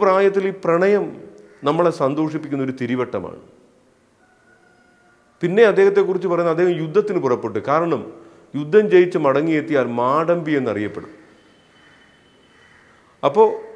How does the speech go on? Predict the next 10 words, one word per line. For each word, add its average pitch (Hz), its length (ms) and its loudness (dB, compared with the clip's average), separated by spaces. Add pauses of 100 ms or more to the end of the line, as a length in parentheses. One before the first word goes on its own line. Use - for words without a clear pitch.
(400)
പ്രശസ്തിയുടെ 214 640 -2
തിരിവട്ടമാണത്. 131 640 -2 (760)
സന്തോഷത്തിന് 202 680 6
അദ്ദേഹം 185 300 2 (140)
പണത്തിൻ്റെ, 180 640 2 (800)
പ്രണയത്തിൻ്റെ, 175 720 2 (760)
പ്രശസ്തിയുടെ, 175 640 -2 (760)
വിനോദങ്ങളുടെയൊക്കെ 170 840 2
തിരിവട്ടം 143 400 -2 (180)
കൊളുത്തിയിരുന്നു. 104 500 -8